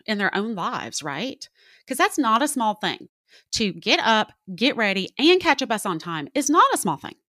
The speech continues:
And in an increasingly child-centered family model,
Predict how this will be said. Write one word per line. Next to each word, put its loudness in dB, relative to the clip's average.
And 0
in 0
an 0
increasingly -2
child-centered 0
family 0
model, 0